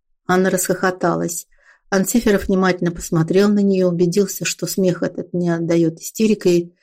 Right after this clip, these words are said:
продолжил. «Я и предположить не мог, что наше с вами, м, предприятие так быстро пойдет в гору. О ваших вторниках говорит вся Москва.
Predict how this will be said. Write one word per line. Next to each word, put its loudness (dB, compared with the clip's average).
продолжил. 0
«Я 4
и 2
предположить 0
не 2
мог, -4
что 2
наше 0
с -8
вами, 0
м, -2
предприятие 2
так -2
быстро 0
пойдет 0
в -6
гору. 2
О 2
ваших -2
вторниках 0
говорит 2
вся 0
Москва. -2